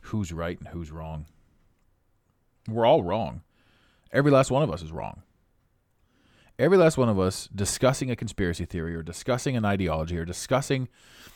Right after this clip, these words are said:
not even, discussing the news, uh, discussing politics, discussing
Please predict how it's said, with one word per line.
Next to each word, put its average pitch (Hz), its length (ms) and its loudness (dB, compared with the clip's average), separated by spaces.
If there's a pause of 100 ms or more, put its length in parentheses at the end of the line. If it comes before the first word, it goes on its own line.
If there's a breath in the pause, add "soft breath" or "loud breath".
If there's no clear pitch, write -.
(180 loud breath)
not 120 160 0
even, 139 340 -2
discussing 160 500 -4
the 104 100 -4
news, 92 480 -4 (720)
uh, - 140 -8
discussing - 640 -2
politics, 101 560 -2
discussing 127 600 2